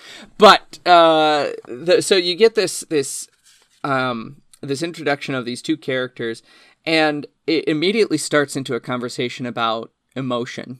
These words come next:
and the presentation of emotion, because Medvedenko, the schoolmaster, asks Masha,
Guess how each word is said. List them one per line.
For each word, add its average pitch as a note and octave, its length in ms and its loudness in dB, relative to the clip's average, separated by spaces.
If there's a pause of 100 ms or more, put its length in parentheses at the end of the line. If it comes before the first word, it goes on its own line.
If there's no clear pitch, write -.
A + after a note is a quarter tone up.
(120)
and B2 200 -8 (160)
the C3+ 120 -8
presentation A#2+ 800 -4
of A2 80 -10
emotion, A2+ 520 -10
because A#2+ 260 -12
Medvedenko, A#2+ 680 -8
the - 80 -14
schoolmaster, B2 640 -8
asks A#2+ 420 -6
Masha, A#2+ 460 -6